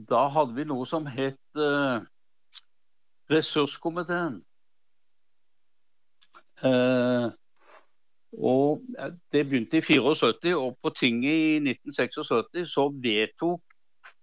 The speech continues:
forbundstinget vårt i Trondheim at vi skulle godkjenne jentefotball.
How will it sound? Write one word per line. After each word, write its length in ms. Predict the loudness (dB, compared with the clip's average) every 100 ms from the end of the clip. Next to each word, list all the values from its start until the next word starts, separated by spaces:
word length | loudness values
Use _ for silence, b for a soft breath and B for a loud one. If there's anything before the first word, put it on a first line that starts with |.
| -2
forbundstinget 760 | 0 2 -2 -6 -4 -6 -6 -6
vårt 240 | -8 -8 -8
i 200 | -4 -4
Trondheim 520 | 0 0 2 -2 -4 -8 -20 _ -20 -20 -20 -20 -20 -20 0 0
at 160 | 0
vi 120 | -6
skulle 420 | -6 0 2 2 -2
godkjenne 760 | -8 -6 -4 -6 0 2 2 -2
jentefotball. 680 | -2 -2 -4 -4 -8 -10